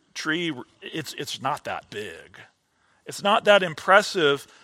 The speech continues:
uh, as far as trees go. That's the point of contrast that you find with the images, uh, that you read about in the Old Testament. Usually there,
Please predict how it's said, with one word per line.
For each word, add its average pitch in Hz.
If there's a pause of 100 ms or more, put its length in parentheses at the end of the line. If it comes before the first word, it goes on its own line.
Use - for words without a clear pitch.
(360)
uh, 95
as 147
far 185
as 147
trees 233
go. 85
That's 170
the 190
point 190
of 135
contrast 165
that 143
you 131
find 127 (400)
with 151
the 156
images, 160 (440)
uh, 113
that -
you 160
read 190
about 131
in 147
the 147
Old 180
Testament. 147
Usually 202
there, 117